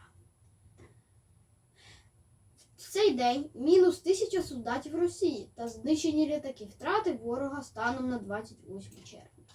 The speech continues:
Від початку повномасштабного вторгнення в Росії Росія втратила приблизно, е,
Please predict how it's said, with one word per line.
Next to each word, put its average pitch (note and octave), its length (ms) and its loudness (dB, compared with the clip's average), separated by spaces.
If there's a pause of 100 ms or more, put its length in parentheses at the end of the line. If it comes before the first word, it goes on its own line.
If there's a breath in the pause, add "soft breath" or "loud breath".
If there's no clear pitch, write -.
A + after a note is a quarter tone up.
(1160 soft breath)
Від F4+ 200 2
початку F4 600 -4 (300 loud breath)
повномасштабного C4+ 1300 -6
вторгнення B3 600 -6
в G#3+ 80 -12
Росії C#4+ 500 -6
Росія D4 360 -4
втратила D#4 540 -4
приблизно, C4 680 -6 (540 loud breath)
е, A3 800 -6